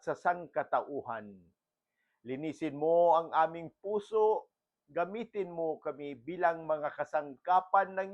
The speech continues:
iyong kapayapaan. Sa ngalan ni Jesucristo na aming Panginoon. Amen. Ave Maria,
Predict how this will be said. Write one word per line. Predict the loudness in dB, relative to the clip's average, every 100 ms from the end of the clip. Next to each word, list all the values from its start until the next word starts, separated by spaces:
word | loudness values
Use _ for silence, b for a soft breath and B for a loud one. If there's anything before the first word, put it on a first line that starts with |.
| 0
iyong | 2 2 -2
kapayapaan. | -4 -2 0 0 2 2 2 0 -4 -6 -18 -20 _ _ _ _ _ _ _
Sa | _ -4
ngalan | 0 0 2 0 -2
ni | -10
Jesucristo | -8 -10 -10 -10 -8 -10 -4 2 4 2 2
na | 2 2
aming | 0 -10 -6
Panginoon. | -4 -4 -4 -4 0 2 2 0 -4 -14 -16 -18 _ _ _ -8
Amen. | -6 -4 -4 -6 -8 -14 -20 -20 _ _ _ _ _ _ 0
Ave | 0 0 -2 -2
Maria, | -2 -2 -4 -2 2 6 4 2